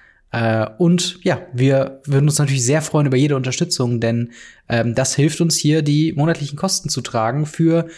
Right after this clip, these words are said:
Bereitstellung des Podcasts, Schnittsoftware, generell Grafiken und alles drum und dran, was wir halt noch, äh, dazu so organisieren. Also,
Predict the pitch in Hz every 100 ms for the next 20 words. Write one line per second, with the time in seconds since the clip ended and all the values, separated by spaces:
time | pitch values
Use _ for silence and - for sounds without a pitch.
0 | - - - 135 135 139 139 139 160 -
1 | 156 151 147 - - 170 180 - 151 151
2 | 143 143 139 135 127 123 135 131 131 123
3 | 139 151 147 131 123 120 135 143 131 139
4 | 139 127 123 123 120 - 117 - - -
5 | - - - 117 113 113 113 - 160 143
6 | 143 139 139 127 123 120 127 127 117 113
7 | 117 117